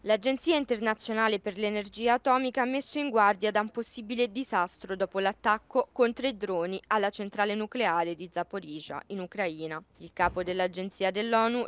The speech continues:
Rafael Mariano Grossi, ha condannato l'attacco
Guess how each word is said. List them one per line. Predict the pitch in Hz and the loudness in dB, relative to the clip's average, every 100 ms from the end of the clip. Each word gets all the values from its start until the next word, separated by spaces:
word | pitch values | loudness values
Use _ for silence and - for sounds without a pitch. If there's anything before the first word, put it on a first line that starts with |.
| 190 | 0
Rafael | 196 190 185 190 | 0 2 0 0
Mariano | 202 196 202 214 | 0 0 0 0
Grossi, | 226 240 233 - - - | 2 2 2 0 -6 -4
ha | 240 | -4
condannato | - 269 269 254 233 165 175 185 | 0 0 4 2 2 -2 -2 0
l'attacco | 190 - 208 - - 240 | 0 0 -2 -2 -2 -2